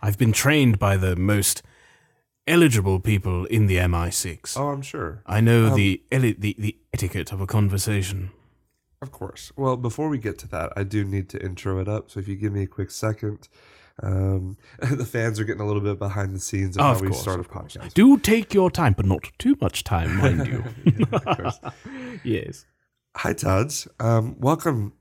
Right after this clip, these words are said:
Speaker 2: to Nonsensical Brilliance, the podcast.
Speaker 1: Is
Speaker 2: Host-
Speaker 1: this, is this
Speaker 2: Hmm?
Speaker 1: Todd? Who is, who is Todd? Are we addressing a certain Todd?
Speaker 2: Oh, <laughs> sorry. We, we call our fans, uh, Tods.
Speaker 1: Ah, perfect.
Speaker 2: Um, there might be two of them.
Speaker 1: There might be two.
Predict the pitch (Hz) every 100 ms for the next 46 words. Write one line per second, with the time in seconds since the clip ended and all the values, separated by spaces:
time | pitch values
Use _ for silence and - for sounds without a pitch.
0 | - 120 110 107 - 113 117 120 110 113
1 | 113 139 101 101 - - 131 165 196 -
2 | - 101 - _ 113 117 143 - - 117
3 | 117 135 - 147 147 120 - 165 139 -
4 | - 160 131 - - 98 - _ _ _
5 | _ _ _ - 110 127 123 156 156 170
6 | 143 - 156 135 127 - - 95 131 -
7 | 147 131 - - - 113 120 - - 101
8 | 92 85 - - 120 - 127 127 117 -
9 | 123 117 107 - 107 95 95 92 92 -
10 | - 90 - 92 - - 110 92 - -
11 | 92 90 71 - _ _ - 101 98 90
12 | 87 - 101 101 98 98 98 95 - 98
13 | 90 107 98 92 - _ _ _ _ -
14 | 104 113 131 123 -